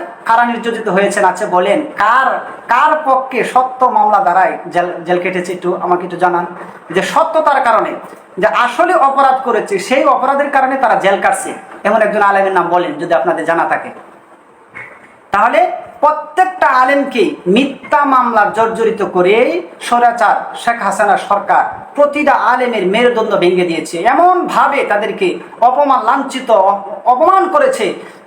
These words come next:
যেটা এই পৃথিবীর ইতিহাসে তা কল্পনা করা যায় না যে আলেমদের সাথে এমন দুর্ব্যবহার করা হয়। কিন্তু তৎকালীন সময়ে তো আমরা কোনো ধরনের পীর এবং কোনো এত বড় শক্তিশালী কথা তো আমরা শুনি নাই।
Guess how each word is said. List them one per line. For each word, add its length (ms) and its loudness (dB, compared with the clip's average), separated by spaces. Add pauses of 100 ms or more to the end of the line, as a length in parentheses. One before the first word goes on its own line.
যেটা 500 2 (200)
এই 300 2 (200)
পৃথিবীর 400 2
ইতিহাসে 380 0
তা 120 2
কল্পনা 440 2
করা 220 2
যায় 180 2
না 80 0
যে 120 0
আলেমদের 420 2
সাথে 280 -4
এমন 180 0
দুর্ব্যবহার 500 0
করা 180 2
হয়। 200 0 (540)
কিন্তু 320 2
তৎকালীন 500 0
সময়ে 360 0
তো 140 2
আমরা 460 2 (400)
কোনো 220 4
ধরনের 640 0 (140)
পীর 460 2
এবং 380 2
কোনো 440 2 (260)
এত 180 2
বড় 300 2
শক্তিশালী 480 -4
কথা 160 0
তো 120 0
আমরা 200 2
শুনি 280 -2
নাই। 220 0